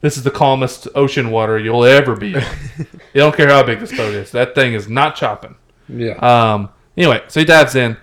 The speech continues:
Speaker 1: but they're in open water. Can see for miles.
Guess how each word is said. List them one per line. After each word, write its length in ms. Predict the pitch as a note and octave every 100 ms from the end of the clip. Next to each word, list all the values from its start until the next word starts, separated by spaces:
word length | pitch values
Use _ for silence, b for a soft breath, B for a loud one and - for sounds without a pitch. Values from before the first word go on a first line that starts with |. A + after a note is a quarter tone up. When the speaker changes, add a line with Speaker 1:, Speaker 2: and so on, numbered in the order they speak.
| -
Speaker 1:
but 100 | -
they're 140 | C4
in 120 | B3+ -
open 340 | F#3 G3 F3
water. 280 | D#3 B2+ - _ _ -
Can 260 | - C4+ A#3+
see 540 | - C4+ D4 E4 D#4+
for 800 | - - G#3+ A3+ A#3+ A#3+ A#3 F#3+
miles. 960 | A#2+ B2+ C#3 A#2+ G2 - - - -